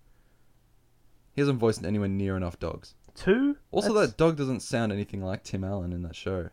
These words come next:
Speaker 1: I,
Speaker 2: Yeah, it
Speaker 1: I would
Speaker 2: did.
Speaker 1: not have guessed it was Tim Allen.
Speaker 2: Yeah, you're right,
Speaker 1: They didn't
Speaker 2: actually. It
Speaker 1: actually
Speaker 2: didn't
Speaker 1: sound
Speaker 2: really
Speaker 1: like Tim. Also, it seems kinda silly that they get someone like, like an A-lister like Tim Allen. Like,
Speaker 2: Yeah,
Speaker 1: he was,
Speaker 2: for
Speaker 1: like, an A-lister at the time to do, like, a, to do, like, just one,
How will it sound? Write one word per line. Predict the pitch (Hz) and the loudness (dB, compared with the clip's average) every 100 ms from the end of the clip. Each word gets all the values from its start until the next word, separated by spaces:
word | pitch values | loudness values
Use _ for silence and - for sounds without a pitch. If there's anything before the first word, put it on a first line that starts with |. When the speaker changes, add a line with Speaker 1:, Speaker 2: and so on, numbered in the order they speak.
| - | -6
Speaker 1:
I, | 101 | -2
Speaker 2:
Yeah, | 330 | 2
it | 110 | 4
Speaker 1:
I | |
would | 110 | 2
Speaker 2:
did. | 107 | 2
Speaker 1:
not | 107 110 107 | 2 2 2
have | 95 | 0
guessed | - 92 - | -2 -4 -4
it | |
was | 90 - | -6 -6
Tim | 98 95 | -6 -4
Allen. | 90 82 85 _ _ _ _ _ _ _ _ _ _ _ _ _ _ _ | -4 -8 -10 _ _ _ _ _ _ _ _ _ _ _ _ _ _ _
Speaker 2:
Yeah, | 208 262 | 2 4
you're | 285 269 | 6 10
right, | 277 214 | 12 12
Speaker 1:
They | 123 | 10
didn't | 127 | 8
Speaker 2:
actually. | |
It | 131 | 4
Speaker 1:
actually | 123 110 | 6 4
Speaker 2:
didn't | |
Speaker 1:
sound | 131 | 6
Speaker 2:
really | 127 | 6
Speaker 1:
like | 117 | 6
Tim. | 101 - - - | 0 -10 -16 -2
Also, | 196 202 | 0 2
it | 196 | 0
seems | 226 233 | 0 2
kinda | - 185 | 4 2
silly | - 165 139 | 4 2 4
that | 117 | 2
they | 113 | 2
get | 113 - | 2 0
someone | 117 110 104 | 0 0 0
like, | 95 92 | -2 -4
like | 98 101 | -4 -2
an | 95 | -2
A-lister | 92 101 98 - | -2 -2 -2 -2
like | 92 - | -4 -4
Tim | - 98 | -8 -8
Allen. | 87 92 110 131 - - - - | -4 -4 -6 -8 -14 -20 -20 -8
Like, | 101 175 | -2 2
Speaker 2:
Yeah, | 110 | 2
Speaker 1:
he | - 127 | 2 6
was, | |
Speaker 2:
for | 127 117 | 8 8
Speaker 1:
like, | - | 6
an | |
A-lister | 117 117 - | 2 2 0
at | 87 | -2
the | 95 | -2
time | - 95 92 90 - _ - | -2 -2 -2 -4 -12 _ -6
to | - | -2
do, | 107 107 | 0 2
like, | 104 98 - | 0 -2 -4
a, | 98 87 _ _ _ _ _ | -6 -6 _ _ _ _ _
to | 110 | -10
do, | 107 | -4
like, | 101 90 - - 123 | -4 -4 -8 -16 -6
just | 107 107 - | 0 0 0
one, | 95 104 104 101 | -2 2 2 0